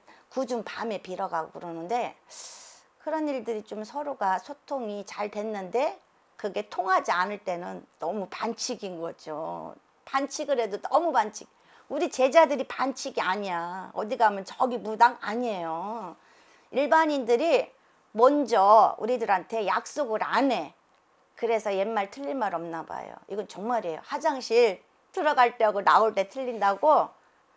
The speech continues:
그러면 제자님들이 속상해요. 그러다 보면은 요즘 쉽게 표현하잖아요. 기브 앤 테이크.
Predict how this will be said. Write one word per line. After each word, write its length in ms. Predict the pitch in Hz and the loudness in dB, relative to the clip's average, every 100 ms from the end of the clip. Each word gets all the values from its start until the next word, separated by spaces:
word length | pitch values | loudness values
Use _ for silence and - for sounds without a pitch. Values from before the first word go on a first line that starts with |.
| _ _ - | _ _ -4
그러면 260 | 240 226 | -2 -2
제자님들이 640 | 220 220 254 233 185 170 180 | -4 -2 -2 -2 -8 -10 -12
속상해요. 800 | 285 - - 311 208 160 165 - _ _ | -12 -8 -6 -4 -6 -12 -16 -20 _ _
그러다 200 | - 214 | -4 -2
보면은 440 | 202 185 196 302 415 _ _ _ _ _ _ _ - | -2 -4 -2 -4 -4 _ _ _ _ _ _ _ -8
요즘 180 | 254 277 | -6 -6
쉽게 320 | - - 277 | -8 -8 -8
표현하잖아요. 680 | 302 277 240 233 240 285 220 | -4 -4 -2 -2 -2 -4 -6
기브 240 | 254 233 | -8 -6
앤 140 | 240 226 | -6 -4
테이크. 320 | 233 196 | -6 -6